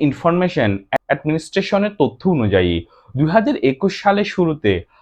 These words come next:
আলাস্কার জ্বালানি তেলের রিজার্ভ প্রায় আড়াই বিলিয়ন ব্যারেল, যেটি ছিল আমেরিকার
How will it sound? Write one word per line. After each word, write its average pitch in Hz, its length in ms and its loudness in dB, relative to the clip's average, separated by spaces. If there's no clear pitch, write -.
আলাস্কার 151 520 4
জ্বালানি 120 420 2
তেলের 113 360 2
রিজার্ভ 117 360 4
প্রায় 196 180 4
আড়াই 156 300 4
বিলিয়ন 123 460 0
ব্যারেল, 110 380 4
যেটি 147 260 2
ছিল 214 220 0
আমেরিকার 143 560 4